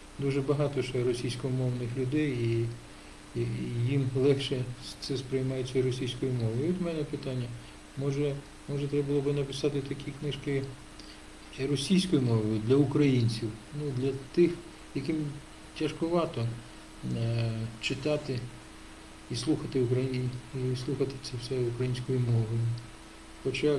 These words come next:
коли я за це брався, то виходив передусім з того, що якщо ми говоримо про українські закони, то треба використовувати українську термінологію, і, а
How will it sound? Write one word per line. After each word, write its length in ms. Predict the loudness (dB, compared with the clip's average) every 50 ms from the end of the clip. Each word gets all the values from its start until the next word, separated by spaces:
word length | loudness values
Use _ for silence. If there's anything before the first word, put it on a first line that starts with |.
| 2
коли 200 | 2 2 4 4
я 200 | 4 4 4 4
за 100 | 4 2
це 160 | 0 0 -2
брався, 420 | 0 2 2 2 0 0 0 -2 -2 -2
то 60 | -2 -2 0 0 -2 -2 -2 -2 -2
виходив 380 | -2 0 2 0 0 0 0 -4 -6 -2 0
передусім 500 | 2 2 2 2 0 -2 -2 -2 -4 -4
з 40 |
того, 280 | -4 -2 0 0 0 0
що 140 | 0 -4 -4 -4 -4 -4 -6 -8 -12 -14 -10 -6
якщо 220 | -4 -4 -4 -2 -2
ми 120 | 0 2
говоримо 480 | 4 4 4 4 4 4 2 2 0 0
про 160 | 0 2 4 4 4 4 2 2 0
українські 440 | -2 0 0 0 0 0 0 -2 -2
закони, 400 | 0 0 -2 -2 -2 -2 -2 -2 0 0
то 60 | -2
треба 200 | 0 2 2 2
використовувати 680 | 2 2 0 0 0 -2 0 2 2 2 2 2 0 -2 -2 -4 -8 -10 -14 -14 -16 -16 -14 -14 -4
українську 380 | 0 2 2 2 0 0 -2
термінологію, 840 | -2 0 2 2 2 4 4 4 4 4 6 6 6 4 4 2 0 -2 -4 -8 -12 -14 -16 -16 -16 -16 -16 -16 -16 -16 -18 -14 -10 -6
і, 240 | -4 -2 0 0 0 0 0 -2
а 360 | 0 0 2 4 4 4 4